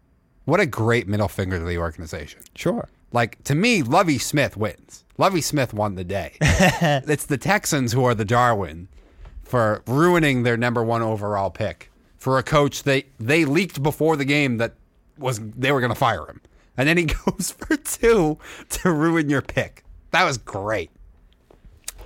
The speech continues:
Speaker 2: Hey, good for Lovie, though.
Speaker 1: That was my favorite moment.
Speaker 2: I hope Lovie Smith gets a good job next year.
Speaker 1: He's not going to. <laughs> He's,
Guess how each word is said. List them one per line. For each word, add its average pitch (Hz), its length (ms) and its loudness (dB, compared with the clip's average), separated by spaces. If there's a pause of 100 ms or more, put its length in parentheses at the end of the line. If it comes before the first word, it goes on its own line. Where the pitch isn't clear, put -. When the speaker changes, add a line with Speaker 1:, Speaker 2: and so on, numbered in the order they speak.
(120)
Speaker 2:
Hey, 135 260 4 (800)
good 135 140 -2
for 131 140 0
Lovie, 123 280 2
though. 101 280 0
Speaker 1:
That 170 220 -4
was 196 140 -2
my 170 260 -2
favorite 147 720 -2
moment. 104 540 -2
Speaker 2:
I 123 100 2
hope 185 160 2
Lovie 117 260 -2
Smith 110 320 -8
gets - 160 -10
a - 40 -10
good 92 140 -12
job 85 280 -16
next - 240 -18
year. - 180 -14 (220)
Speaker 1:
He's 107 160 -4
not 95 180 -8
going 76 220 -18
to. 143 480 -6 (120)
<laughs> - 100 -20
He's, 120 300 -6